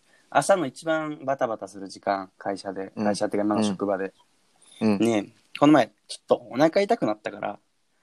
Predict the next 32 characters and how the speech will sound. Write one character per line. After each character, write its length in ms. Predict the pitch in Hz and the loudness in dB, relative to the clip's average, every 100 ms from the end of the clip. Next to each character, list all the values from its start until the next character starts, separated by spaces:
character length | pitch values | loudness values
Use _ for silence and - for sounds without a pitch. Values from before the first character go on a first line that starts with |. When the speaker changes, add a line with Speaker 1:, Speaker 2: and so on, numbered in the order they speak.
| _ - | _ -2
Speaker 2:
う 60 | |
ん。 280 | 107 92 90 | 0 -2 -6
Speaker 1:
ト 160 | 190 196 | -2 2
イ 20 | |
レ 100 | 147 | 2
に 180 | 107 101 | 0 0
行 20 | |
こ 220 | 104 101 | 4 4
う 60 | 101 | 2
と 100 | - | -14
思 100 | - | -20
っ 40 | _ | _
た 80 | - | -16
ね。 180 | 143 _ _ _ _ _ - | -16 _ _ _ _ _ -6
Speaker 2:
う 100 | 107 | -2
ん。 200 | 104 92 _ - - - | -2 -4 _ -20 -18 -4
Speaker 1:
で、 80 | |
ト 160 | - 143 | 4 6
イ 60 | 117 | 6
レ、 320 | 98 95 - _ _ - | 4 2 -8 _ _ -4
た 100 | 117 | 0
ま 80 | 131 | 2
た 80 | 117 | 2
ま 80 | 104 | 0
埋 60 | |
ま 100 | 147 | 0
っ 80 | 151 | 0
て 100 | 147 | -2
て 100 | 107 | -8
さ、 180 | - 98 | -14 -14
全 180 | 98 95 | -14 -14
席。 260 | 101 - | -16 -18